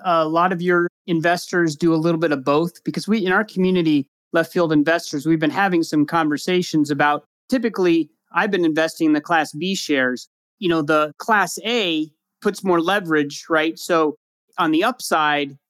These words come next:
Class B shares, better performance. If you have a higher R-, I R R,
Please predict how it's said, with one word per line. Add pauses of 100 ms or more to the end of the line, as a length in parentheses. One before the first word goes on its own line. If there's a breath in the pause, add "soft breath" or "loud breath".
Class
B
shares, (160)
better
performance.
If
you
have
a
higher
R-,
I
R
R,